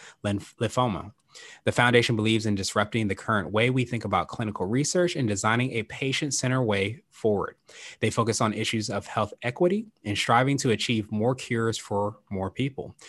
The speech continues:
They believe that together we can do anything. Together we overcome. Lindsay, great to have you on the show. Are you ready to speak to the I Am C E O community?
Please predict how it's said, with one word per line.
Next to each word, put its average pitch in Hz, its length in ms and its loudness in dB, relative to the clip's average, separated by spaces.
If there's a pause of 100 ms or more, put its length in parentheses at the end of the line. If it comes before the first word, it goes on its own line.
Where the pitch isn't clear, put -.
(200)
They 120 100 6
believe 117 280 4
that 113 200 4
together 120 460 0
we 120 200 4
can 131 360 0
do 135 160 2
anything. 98 600 -2
Together 107 600 -2
we 101 400 -6 (220)
overcome. 95 1080 -6
Lindsay, 104 320 -2
great 104 300 -2
to 104 100 -2
have 104 220 0
you 104 80 0
on 104 80 0
the 101 80 -2
show. 104 360 0
Are 101 100 -2
you 101 120 -2
ready 101 160 2
to 98 60 -6
speak 110 160 -2
to 110 80 -8
the 101 120 -4
I 104 120 -2
Am 107 80 -2
C 113 160 -2
E 110 60 0
O 107 40 -2
community? 120 540 -4